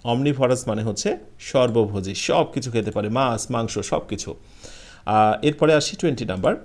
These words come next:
homemaker is a, homemaker কাকে বলা হয়?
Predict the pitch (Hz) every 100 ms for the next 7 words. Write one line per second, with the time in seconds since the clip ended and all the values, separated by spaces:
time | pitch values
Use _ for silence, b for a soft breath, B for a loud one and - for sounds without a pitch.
0 | - b b b b 82 - 185 196 196
1 | 202 196 147 139 101 - - 120 101 90
2 | - 143 151 156 165 180 180 156 131 117
3 | 107 101 104